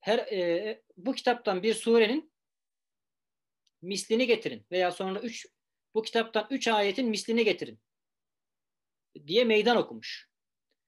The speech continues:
Peki meydan okumanın, e, cihetini ne anlıyoruz? Genelde derler ki, Kur'an çok güzel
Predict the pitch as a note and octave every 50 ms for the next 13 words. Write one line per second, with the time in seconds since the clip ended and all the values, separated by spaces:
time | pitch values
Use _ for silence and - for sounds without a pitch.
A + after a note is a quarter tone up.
0 | _ _ _ _ _ _ _ - B3 B3 B3+ B3 A#3 A3+ - F3 E3+ F#3 G3+ A3
1 | B3+ C#4 C#4+ C4 - B3+ C4 C4+ C4+ A#3 E3+ D#3 - _ _ _ _ _ _ _
2 | _ _ _ E3 D3+ D3 D3 D3 D3 C#3+ C#3+ C#3 C3+ C3 D#3 F3 G3 A3 A3 -
3 | B3 C4 C#4 B3 - - G3 A3+ - _ - E3 F3 A#3+ C#4 C#4 A#3 G3+ F3 D3+
4 | C3+ C3 - - - - - _ - - A3 A#3+ A3 F#3+ D#3+ D#3+ F3+ F3+ G#3 G#3
5 | A#3+ B3+ G3 - - - - A#3 - _ _ _ _ _ _ _ - - G#3+ A3
6 | A3+ A3 G3+ - B3+ B3 - - F#3+ F#3 G#3+ A3+ G#3+ G3+